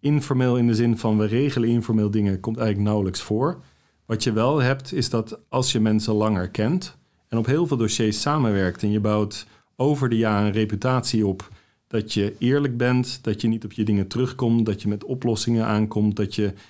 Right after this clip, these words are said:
niemand achteraf onderuit haalt. Dus je bouwt een reputatie op van betrouwbaarheid. Dat maakt contacten wel informeler, want ze weten wat ze aan je hebben.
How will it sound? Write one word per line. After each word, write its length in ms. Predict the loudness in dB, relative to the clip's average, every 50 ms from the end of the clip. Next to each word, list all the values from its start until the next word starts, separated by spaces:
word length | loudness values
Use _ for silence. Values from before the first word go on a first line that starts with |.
| _ _ _
niemand 440 | -2 0 2 2 4 2 0 0 0
achteraf 500 | -2 -2 -2 -2 -2 -2 0 -2 -2 -2
onderuit 420 | -4 -6 -4 -4 -2 -2 -4 -2 -2
haalt. 340 | -2 -2 -2 -2 -4 -6
Dus 100 | -6 -2
je 60 | -2 0
bouwt 180 | 0 0 0
een 60 | 0
reputatie 520 | 0 0 -2 -2 -2 -2 -2 -2 0 -2 -2
op 80 | -2
van 160 | -2 -2 -4 -4
betrouwbaarheid. 800 | -6 -6 -2 0 0 2 2 0 0 0 0 -2 -2 -4 -8 -16 _ _ _ _ -20 _ _ _ _ _ _ _ _ _ _ _ _ _ _ _ _
Dat 300 | -14 -6 -2 -2 -2 0
maakt 220 | 0 0 0 0 0
contacten 480 | 0 0 0 0 0 -2 0 -2 0 0
wel 120 | 2 2
informeler, 520 | 2 0 0 0 0 0 2 2 2 2
want 120 | 0 0 0
ze 120 | 0 0
weten 320 | 2 2 0 0 0 -2 -2
wat 120 | -2 -2
ze 80 | 0 0
aan 140 | 0 0
je 80 | 0 2
hebben. 320 | 0 0 0 -2 -4 -6